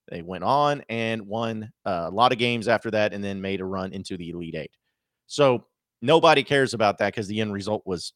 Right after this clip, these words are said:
great. But now with this team, I think you're going to see something similar where are you gonna, I mean, let's be honest, are you gonna go and you're gonna end up losing to Hofstra or something like that? I don't know. But you're going to see times at this upcoming season where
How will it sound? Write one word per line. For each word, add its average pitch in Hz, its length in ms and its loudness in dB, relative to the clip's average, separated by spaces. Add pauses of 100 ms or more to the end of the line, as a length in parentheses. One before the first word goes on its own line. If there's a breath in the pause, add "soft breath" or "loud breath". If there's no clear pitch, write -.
great. 104 240 2 (1300)
But 131 140 4
now 180 160 6
with 160 120 2
this 208 180 -2
team, 156 220 -2
I 135 80 2
think 196 200 -4
you're 165 120 -2
going 139 240 -2
to 120 40 -6
see 123 240 -4
something 104 420 -8
similar 165 400 -4 (840)
where 131 360 6 (580)
are 110 80 -4
you 95 80 -8
gonna, 90 200 -4 (100)
I 85 80 -10
mean, 73 240 -12
let's 175 140 -14
be 87 100 -8
honest, - 200 -10
are 104 60 2
you 101 60 -2
gonna 113 160 0
go 123 240 4
and 117 100 -2
you're 107 160 -4
gonna 110 200 -4 (440)
end 123 160 -4
up 110 120 -2
losing 120 400 0
to 104 80 -6
Hofstra 117 400 -2
or 120 60 -4
something 123 240 -4
like 117 100 0
that? 135 180 0
I 143 140 4
don't 117 220 -2
know. 120 440 2 (540)
But 165 160 0
you're 160 80 4
going 196 380 2
to 185 100 -6
see 180 500 -4
times 196 520 -4
at 127 240 -2
this 127 220 -6
upcoming 131 340 -4
season 127 440 -8
where 123 360 -2